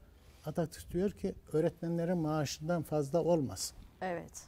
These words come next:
Speaker 2: Çok önemli bir unsur çünkü.
Speaker 1: "Öğretmenlerin maaşından fazla olmasın." Yani Atatürk eğitim alanında, e, çok büyük bir şeye sahip, vizyona sahip.
Speaker 2: Vizyona sahip, evet.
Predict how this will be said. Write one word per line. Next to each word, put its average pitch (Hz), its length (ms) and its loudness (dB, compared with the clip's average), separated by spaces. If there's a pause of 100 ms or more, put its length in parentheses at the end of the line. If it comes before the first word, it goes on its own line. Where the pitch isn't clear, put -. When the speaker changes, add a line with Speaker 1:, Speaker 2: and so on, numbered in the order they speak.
(440)
Speaker 2:
Çok 202 200 -10
önemli 190 380 -2
bir 185 60 -4
unsur 170 380 -8
çünkü. 170 440 -10
Speaker 1:
"Öğretmenlerin 165 680 4
maaşından 170 880 6 (360)
fazla 165 460 4
olmasın." 156 580 4 (300)
Yani 160 260 4
Atatürk 190 480 6 (180)
eğitim 165 480 4
alanında, 151 640 6 (560)
e, 156 200 4
çok - 400 4
büyük 190 380 6
bir 196 260 12 (600)
şeye 170 360 6
sahip, 135 480 0
vizyona 156 400 2
sahip. - 240 0
Speaker 2:
Vizyona 175 300 -4
sahip, 170 360 -8
evet. 165 240 -8